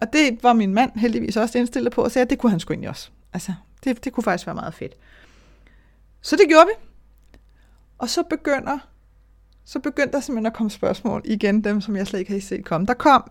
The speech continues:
øh, de her spørgsmål, som hed sådan, øhm. Nå, okay, men det er jo fint nok. Altså, men I kommer jo til at, altså, I skal jo købe igen på et tidspunkt, ikke?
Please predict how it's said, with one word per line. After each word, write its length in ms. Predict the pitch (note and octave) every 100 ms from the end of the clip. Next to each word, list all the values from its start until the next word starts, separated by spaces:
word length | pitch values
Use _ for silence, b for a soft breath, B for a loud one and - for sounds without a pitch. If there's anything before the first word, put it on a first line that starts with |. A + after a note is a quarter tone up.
| G#3+
øh, 280 | G#3 G#3
de 200 | G#3+ -
her 260 | A3+ A#3 F#3+
spørgsmål, 560 | F#3+ F3 F#3+ - G#3+ -
som 240 | F#3 F#3
hed 340 | F#3 F#3 D#3
sådan, 400 | E3 F3+ - D#3 B B B B B B -
øhm. 440 | F#3 E3+ E3 D3+ D#3 - _ _ _ _ _ _ _ _ B B B B B B -
Nå, 120 | G3 C#4+ D#4+
okay, 220 | D4 B3
men 80 | G#3+
det 40 |
er 60 | C#4+
jo 40 |
fint 200 | C#4+ C4+
nok. 160 | E3+ -
Altså, 200 | - E3+
men 160 | F3
I 40 | E3+
kommer 280 | - E3
jo 80 | D3
til 180 | D3+ B3+
at, 280 | B3+ A#3+ C#3 - _ _
altså, 200 | - E3 C#3+ - -
I 80 | -
skal 160 | -
jo 60 | D#3
købe 420 | - G3+ G3 C#4+
igen 280 | C4 D#3 C#3+
på 120 | E3
et 60 | -
tidspunkt, 500 | - - - -
ikke? 120 | F#3+